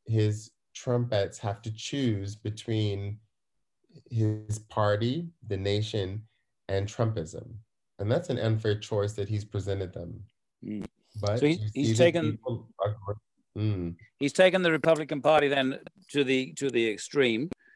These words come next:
Speaker 2: right? Which l-, should, in theory, and has, looks like it's left a gap in the center that Biden has been able to tap into.
Speaker 1: And I would just add that he, it, it's not that he took it. They were, they, they were ripe for the taking.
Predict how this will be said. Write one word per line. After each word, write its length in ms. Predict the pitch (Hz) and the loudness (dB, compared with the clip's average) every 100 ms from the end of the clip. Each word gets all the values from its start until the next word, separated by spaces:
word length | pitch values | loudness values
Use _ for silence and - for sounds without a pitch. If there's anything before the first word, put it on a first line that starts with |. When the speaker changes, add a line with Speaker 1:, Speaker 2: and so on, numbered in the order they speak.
| _ _ - | _ _ -4
Speaker 2:
right? 360 | 120 120 156 | 2 2 2
Which 360 | 165 143 - - | 2 0 0 -10
l-, 260 | 139 123 123 | -8 -8 -8
should, 360 | - - 196 170 | -10 4 6 8
in 140 | 127 | 6
theory, 440 | 104 127 110 143 156 | 2 4 6 6 2
and 120 | - | 0
has, 360 | 113 131 120 113 | 0 0 0 0
looks 240 | 127 - | -2 2
like 160 | 120 117 | 2 2
it's 160 | 104 | 0
left 260 | 120 117 - | 2 2 2
a 60 | 110 | 2
gap 260 | 113 113 123 | 2 2 0
in 100 | 107 | -4
the 80 | |
center 360 | - 151 107 110 | -2 -2 0 0
that 260 | 110 104 98 | 0 -2 0
Biden 420 | 107 104 107 107 - _ _ _ | 0 2 0 -4 -8 _ _ _
has 340 | - 101 104 95 | -6 -2 -2 -2
been 200 | 107 107 | -4 0
able 220 | 104 101 | 0 -2
to 140 | - 98 | -8 -4
tap 320 | 107 101 101 | 0 0 0
into. 340 | 92 85 - - _ _ _ _ _ _ _ _ _ _ - | -4 -6 -12 -14 _ _ _ _ _ _ _ _ _ _ 0
Speaker 1:
And 100 | 127 | 4
I 60 | 135 | 4
would 220 | 135 135 | 4 2
just 240 | 202 247 | -2 -2
add 320 | 117 143 151 | 2 4 4
that 140 | 123 120 | 2 2
he, 500 | 143 139 139 131 - | 0 0 0 -2 -4
it, 280 | - 123 123 | -6 -4 -2
it's 220 | 135 127 | -4 -4
not 200 | 156 165 127 | 0 0 0
that 80 | |
he 120 | 123 117 | 0 0
took 320 | 113 156 156 | 0 -2 -2
it. 160 | 101 | -2
They 160 | 107 139 | 2 2
were, 180 | 156 131 | 4 0
they, 320 | 113 120 - | 0 0 0
they 320 | 110 107 123 | -2 -2 2
were 180 | 127 107 | 4 4
ripe 280 | 113 110 - | 4 2 0
for 140 | 107 | -4
the 120 | 90 | -4
taking. 480 | 90 110 90 62 - | -4 -2 -2 -6 -12